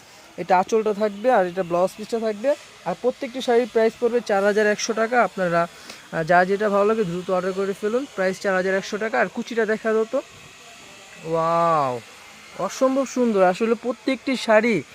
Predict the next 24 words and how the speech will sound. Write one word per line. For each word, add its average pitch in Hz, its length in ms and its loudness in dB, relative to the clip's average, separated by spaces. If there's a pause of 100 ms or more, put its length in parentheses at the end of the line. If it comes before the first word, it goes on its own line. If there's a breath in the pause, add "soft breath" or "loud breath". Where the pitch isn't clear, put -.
(320 loud breath)
কালার, 220 420 6
কন্ট্রাস্ট, 226 640 0
কুচির 226 440 -6
স্টাইলগুলো 233 540 0
অসম্ভব 220 540 0
সুন্দর। 190 200 -4
প্রাইস 208 320 0
চার 220 140 2
হাজার 214 200 2
একশো 208 220 -2
টাকা। 165 280 -2 (400 loud breath)
আপনারা 214 380 2
ভিডিওটি 214 360 0
না 220 140 2
টেনে 226 220 0
সম্পূর্ণ 220 480 -2
দেখবেন, 214 380 2
তাহলে 185 280 2
বুঝতে 196 320 0
পারবেন 226 380 2
প্রত্যেকটি 208 380 -6
কালার 196 260 2
কন্ট্রাস্ট 196 420 -6
কীরকম। 190 400 -4